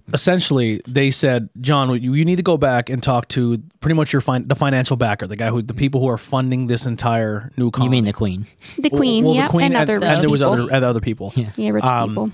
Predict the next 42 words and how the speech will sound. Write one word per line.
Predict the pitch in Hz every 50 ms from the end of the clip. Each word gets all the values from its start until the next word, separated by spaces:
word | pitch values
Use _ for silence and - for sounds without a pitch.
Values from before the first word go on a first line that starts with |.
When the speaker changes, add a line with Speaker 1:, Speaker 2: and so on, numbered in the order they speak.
| - -
Speaker 1:
because | 147 143 165 160 135
their | 139 165 175
whole | 254 170 165 151
thing | - - 151 139 135
is, | 127 120
"You're | 135 139
gonna | 156 147
go | 131 123 135 131 135
there | 131 123 120
and | 120
you're | 117 120 113
gonna | 120 113
find | - - 127 117 117 110
us | -
precious | - - 127 - - 120 -
metals | 123 123 127 127 127 123 123 117
and | 107
find | - 120 110 104
all | 95 95
this. | - 120 131 131 117
Speaker 2:
Yeah. | 110 98 85 -
Speaker 1:
And | 127 127 131
it, | 147 123
it, | 143 135 113
you | 139 147 147 147
need | 151 151 156 139
to | 131
show | - - 151 139 131 127
us | 120 -
that | 131 113
this | 127 120 -
is | - 113 110
a | 117
valuable | 110 117 117 117 113 107 107 107 104 101 - - _ -
m-, | - 123 123 123 110 120 117 - 135 -
thing | - 143 135
of | 127 117 117
our | 110 110
money." | 120 123 120 104 95 113 - - - -
Speaker 2:
Yeah. | 117 92 - - - _
Speaker 1:
And | - 135 127 123 120 113 107
he, | 104 -